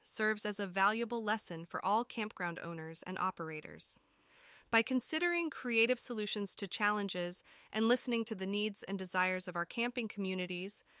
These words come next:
we can create memorable experiences that will stand the test of time. Whether it's through a time capsule or another unique project, we can ensure that the stories and memories shared at our campgrounds will live on for generations to come.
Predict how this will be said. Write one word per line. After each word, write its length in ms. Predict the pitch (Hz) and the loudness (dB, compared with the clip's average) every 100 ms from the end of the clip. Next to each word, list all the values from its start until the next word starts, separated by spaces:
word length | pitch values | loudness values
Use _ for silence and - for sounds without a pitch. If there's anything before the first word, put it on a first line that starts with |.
| - _ | -20 _
we 120 | 214 254 | 0 2
can 200 | 294 285 | 0 -4
create 400 | - 269 269 196 | -2 0 0 0
memorable 560 | 196 214 254 240 233 | 0 2 2 0 -2
experiences 880 | 214 - - 220 190 175 - 170 165 - | -4 -8 -4 -2 -2 -4 -4 -6 -6 -6
that 100 | - | -6
will 120 | 190 | -6
stand 360 | - 202 196 196 | -4 -2 0 -2
the 60 | |
test 280 | 190 185 - | -6 -6 -8
of 120 | 175 | -8
time. 340 | - 160 151 - _ _ _ _ | -4 -4 -6 -14 _ _ _ _
Whether 260 | 233 240 247 | 4 6 6
it's 200 | 254 - | 4 0
through 200 | 277 277 | 2 2
a 80 | |
time 300 | 262 233 233 | 2 4 2
capsule 500 | 233 208 - 214 208 202 | 2 -2 -2 -4 -4 0
or 120 | 202 | 0
another 280 | 208 214 240 | 2 2 0
unique 440 | 220 208 214 - | 0 0 0 -2
project, 580 | - 202 185 160 160 - _ - - | 0 0 0 -4 -6 -14 _ -18 -4
we 100 | 226 | -2
can 160 | 254 277 | 0 0
ensure 440 | 277 - 214 202 | 0 0 -2 -2
that 180 | 190 - | -2 -6
the 60 | |
stories 560 | 190 - 220 214 226 226 | -8 -4 -2 0 -2 -2
and 180 | - 196 | -2 -2
memories 480 | 185 180 165 165 - | 0 -2 -4 -4 -4
shared 380 | - 202 208 | 0 2 2
at 100 | 214 | 0
our 80 | 208 | -2
campgrounds 720 | 208 185 175 - 165 165 175 - | 0 -2 -2 -2 -2 -2 -8 -6
will 120 | 196 | -2
live 180 | 196 202 | 0 2
on 220 | 202 202 | 2 0
for 100 | 190 | -4
generations 760 | 175 180 180 170 170 170 170 | -2 -2 0 0 0 -4 -6
to 80 | - | -8
come. 340 | - 196 147 | -4 -4 -4